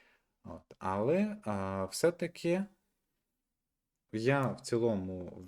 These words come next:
в, е, Тензорі я отримав, а, оцю модель і можливість генерувати картинки безкоштовно.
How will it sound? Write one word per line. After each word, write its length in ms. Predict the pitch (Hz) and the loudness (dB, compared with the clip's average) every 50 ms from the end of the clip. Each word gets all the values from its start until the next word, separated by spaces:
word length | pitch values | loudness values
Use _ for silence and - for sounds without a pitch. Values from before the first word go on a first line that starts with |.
| - | -2
в, 60 | 107 107 107 101 98 92 85 92 - - - - | 0 2 4 4 2 0 -2 -6 -10 -12 -12 -12
е, 360 | 90 87 85 82 80 80 82 - _ _ _ _ - | -12 -10 -10 -10 -10 -12 -16 -20 _ _ _ _ 2
Тензорі 480 | 104 90 90 87 90 104 104 139 185 208 - _ _ _ _ - - - _ _ | 2 2 2 0 -2 -2 0 -2 -4 -6 -10 _ _ _ _ -20 -20 -20 _ _
я 280 | - 104 107 127 127 117 104 95 87 | -4 0 2 2 2 2 -2 -4 -8
отримав, 720 | 82 - - 104 107 120 147 160 175 175 170 170 - - - | -8 -4 -4 -2 -2 -2 -2 -4 -4 -8 -8 -10 -14 -18 -14
а, 380 | - 104 101 101 101 101 98 98 98 | -10 -6 -6 -4 -4 -6 -6 -8 -8
оцю 480 | 107 107 107 - - - - 131 123 110 | -6 -8 -6 -6 -6 -4 0 2 2 2
модель 560 | 98 92 98 104 95 95 95 87 85 95 123 - - - _ | 2 2 0 0 0 -2 -4 -6 -4 -6 -8 -8 -10 -12 _
і 200 | - 127 135 123 | -4 -2 0 0
можливість 540 | 107 101 107 113 113 113 113 107 90 90 85 | 0 0 0 0 0 0 0 0 -2 -4 -8
генерувати 760 | 82 85 98 101 101 107 107 107 101 92 90 80 - - - | -8 -6 -4 -4 -4 -2 -2 -4 -4 -4 -6 -8 -12 -14 -14
картинки 580 | - - - - - - 160 190 190 - - 85 | -10 -10 -10 -6 -2 -2 0 0 -2 -4 -6 -6
безкоштовно. 720 | 82 - 127 135 131 - 117 - - - - - - - | -2 -2 -2 -2 -2 -6 -10 -10 -8 -10 -10 -10 -12 -20